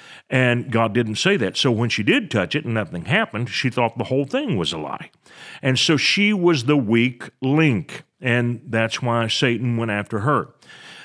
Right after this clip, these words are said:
Your flesh, your flesh is no match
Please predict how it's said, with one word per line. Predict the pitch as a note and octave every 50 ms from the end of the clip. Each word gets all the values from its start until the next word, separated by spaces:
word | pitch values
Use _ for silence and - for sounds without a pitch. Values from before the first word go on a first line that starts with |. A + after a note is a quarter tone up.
| - _ _
Your | - A2+ A#2+ D#3 F3+ A3 B3 B3+ A#3+
flesh, | - - A3 G#3+ F#3+ C3+ F2+ C2 - - - - - - - _ _ _ _ _ _ _ _ _ _ _ _ _ -
your | G#2+ G#2 C3+ F3+ G#3 A#3 F#3+
flesh | - - F#3 D3 G#2+ E2+ D#2+ G2 - - - _
is | D#3 D3 C#3 A#2+ G#2 A2
no | A2 A2 A#2 C3 D3+ F#3+ G#3+ A#3
match | A3+ G#3 F#3+ D#3 A2+ F2+ F#2+ G#2 - - -